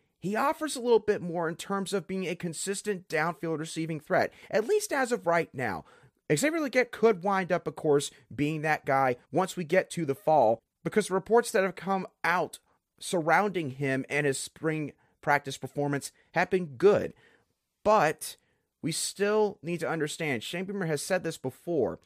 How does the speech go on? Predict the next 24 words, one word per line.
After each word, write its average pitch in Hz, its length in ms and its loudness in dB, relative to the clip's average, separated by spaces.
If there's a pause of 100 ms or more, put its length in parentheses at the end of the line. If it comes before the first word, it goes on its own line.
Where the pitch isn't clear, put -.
(500)
he 202 200 0
is 240 120 0
going 208 260 2
to 196 100 -6
bring 175 400 -2
in 160 260 -4
guys 131 440 4
that 123 100 -4
he 170 220 -8
thinks 156 440 -6 (220)
can 131 220 -2
make 147 260 -4
this 147 200 0
team 135 280 -4
better. 110 300 2
He 123 120 0
is 131 160 -2
not 160 160 0
afraid 180 680 0 (240)
to 170 260 -4 (100)
bring 151 220 0
in 170 140 -4
someone 143 560 -2 (520)
at 143 220 2